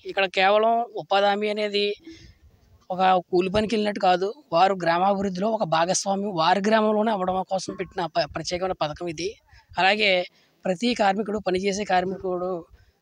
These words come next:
కూడా వేరే గ్రామానికి వలస వెళ్లకుండా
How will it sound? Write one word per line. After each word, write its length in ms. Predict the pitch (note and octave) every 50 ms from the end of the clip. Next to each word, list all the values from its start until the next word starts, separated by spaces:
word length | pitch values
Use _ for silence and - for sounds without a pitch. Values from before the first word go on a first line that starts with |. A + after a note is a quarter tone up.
| _ _ _
కూడా 320 | - F#3 F#3+ F#3 F3 D#3+ D#3 - - _ _ _ _ _ _ _ D#3
వేరే 220 | E3 G3+ B3 C#4
గ్రామానికి 420 | A#3 B3 A#3 A3+ A#3 A#3+ B3 G#3+
వలస 180 | F#3+ F3 F3 G#3+
వెళ్లకుండా 600 | A3 G3+ G3+ F#3+ F#3+ F#3+ F#3 F#3+ F#3+ F3 E3 -